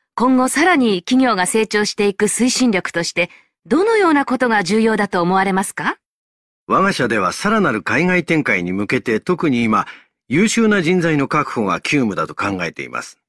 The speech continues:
Speaker 2: 単に語学が堪能で海外経験が豊かであるということではなく、異なる文化に身を置く人の立場で物事が考えられる人です。
Speaker 1: なるほど。
Speaker 2: それに、かつては周りとの協調を図りながら物事を決めていくのが主流で、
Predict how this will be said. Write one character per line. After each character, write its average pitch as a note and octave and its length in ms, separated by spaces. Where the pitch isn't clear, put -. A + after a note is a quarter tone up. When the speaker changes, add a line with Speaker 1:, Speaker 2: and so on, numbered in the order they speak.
Speaker 2:
単 A3+ 220
に F3 120
語 C#3+ 160
学 F#3 300
が C3 100
堪 C#3+ 200
能 D#3 220
で C#3 160
海 D#3+ 220
外 F#3 200
経 F3 180
験 C3 180
が A#2+ 80
豊 C#3+ 300
か B2+ 100
で A#2+ 100
あ B2+ 60
る C3 120
と A#2+ 100
い A#2+ 80
う A#2+ 80
こ B2 120
と A#2+ 140
で A2+ 80
は G2 140
な G#2+ 160
く、 F#2 160
異 A3 220
な B3 100
る G#3+ 140
文 C#3 240
化 A#2+ 140
に A2 100
身 B2+ 160
を D3+ 120
置 C#3 220
く - 20
人 - 220
の D#3 80
立 D#3 360
場 C#3+ 120
で C3+ 300
物 C3 220
事 A2+ 200
が D2+ 140
考 A2+ 280
え A2 40
ら G2 100
れ F#2 140
る C#2+ 80
人 - 200
で A1 120
す。 - 160
Speaker 1:
な F3+ 160
る G#3 120
ほ F#3+ 180
ど。 F3 300
Speaker 2:
そ - 160
れ D3 100
に、 C#3 160
か G3+ 140
つ - 100
て F#3 80
は C#3+ 140
周 D3 240
り F#3+ 100
と G3 100
の D#3+ 120
協 D#3+ 200
調 D#3 240
を C#3+ 60
図 C#3+ 300
り E3+ 100
な E3+ 100
が D#3+ 120
ら B2+ 100
物 B2 220
事 B2+ 240
を G2 40
決 A2+ 140
め A#2+ 100
て B2 160
い A#2 60
く B2 140
の G#2+ 100
が D#2+ 100
主 G2 180
流 G#2+ 180
で、 F#2+ 160